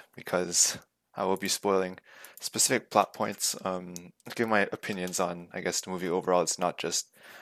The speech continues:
not really, don't really feel like doing a spoiler-free review since it'll be quite short, and I'm not really a, that good of a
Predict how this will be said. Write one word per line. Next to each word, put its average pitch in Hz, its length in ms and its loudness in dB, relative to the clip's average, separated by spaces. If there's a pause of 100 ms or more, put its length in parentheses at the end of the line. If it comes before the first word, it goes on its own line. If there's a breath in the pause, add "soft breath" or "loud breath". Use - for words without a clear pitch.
(120)
not 175 140 6
really, 131 180 4 (240)
don't 143 100 4
really 131 180 4
feel 120 180 4
like 113 180 6
doing 117 180 -2
a 113 60 -4
spoiler-free 120 800 0
review 123 300 -2
since 110 260 -2
it'll 95 100 -4
be 92 160 -4 (160)
quite 113 220 4
short, 92 340 0
and 90 340 -6 (520 soft breath)
I'm 104 80 -8
not 95 160 4
really 87 280 0
a, 87 220 -6 (400)
that 92 220 2
good 95 120 0
of 85 60 -10
a 85 140 -8